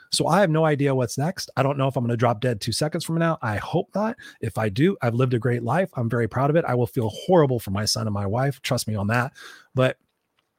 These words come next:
in the grand scheme of things, I'm gonna continue to march on and take care of myself and do the best I possibly can. But again, what am I supposed to learn from this? Maybe there's some areas where I can release some tension and some anger and some animosity. Maybe,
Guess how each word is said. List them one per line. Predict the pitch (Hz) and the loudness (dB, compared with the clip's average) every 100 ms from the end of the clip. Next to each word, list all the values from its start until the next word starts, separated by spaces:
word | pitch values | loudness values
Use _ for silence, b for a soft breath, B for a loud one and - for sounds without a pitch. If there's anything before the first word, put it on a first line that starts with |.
| _ - | _ 2
in | 151 | 4
the | 156 | 6
grand | 165 160 | 4 2
scheme | - 196 | 2 0
of | 160 | 2
things, | 139 127 - | 2 0 -2
I'm | 139 | -2
gonna | 143 | -2
continue | 135 120 139 127 | -2 0 0 2
to | |
march | 127 120 110 | 2 2 2
on | 127 120 120 | 2 0 0
and | 110 | -2
take | 123 | -2
care | - | -2
of | 120 | -2
myself | 117 110 113 113 | -2 0 -2 -2
and | 127 | -2
do | 135 | -2
the | 123 | 0
best | 123 - | -2 -2
I | 113 | -4
possibly | 113 107 117 | -4 -6 -6
can. | 107 127 117 | -2 0 0
But | 113 | 0
again, | 120 135 120 B B B B | 0 0 -2 B B B B
what | 131 170 | 4 4
am | |
I | 196 | 4
supposed | 185 190 | 2 -2
to | - | 0
learn | 139 143 | 0 0
from | 135 98 | -2 -6
this? | 90 - - _ _ _ - | -6 -6 -6 _ _ _ -2
Maybe | 131 175 | 0 2
there's | 170 160 | 2 2
some | 165 | 0
areas | 151 156 156 139 | 0 2 4 2
where | 143 | 2
I | 135 127 | 2 2
can | 139 | 0
release | 131 131 139 | 0 0 0
some | - | -2
tension | 131 135 - 131 | -2 -2 -2 -2
and | 120 | -2
some | 127 | -2
anger | 127 131 123 | -2 0 0
and | 117 | -2
some | 120 | -2
animosity. | 120 117 117 - 104 | -2 0 0 -2 -2
Maybe, | 135 185 196 | 0 0 -2